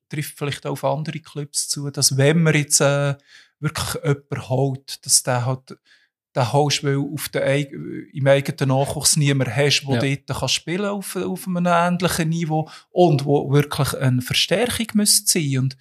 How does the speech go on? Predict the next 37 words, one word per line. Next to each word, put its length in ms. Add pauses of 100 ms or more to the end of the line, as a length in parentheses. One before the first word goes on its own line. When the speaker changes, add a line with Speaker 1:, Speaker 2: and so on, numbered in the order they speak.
Speaker 2:
Ja. 180 (640)
Speaker 1:
das 160
finde 340
ich 60
dann 80
schon 220
bei, 760
bei 140
einigen 400
Vereinen 640
so 140
ein 80
bisschen, 140
ja, 100
man 180
holt 260
jetzt 200
einfach 260
einmal 280
einen, 120
einen, 680
zwei 400
oder 160
das 200
mit 180
dem 140
Ausleihen 600 (300)
Speaker 2:
<laughs> 380 (640)
Speaker 1:
und 320
stellt 400
die 120
den 160
eigenen 440
Leuten 200
vor 240
die 40
Nase. 720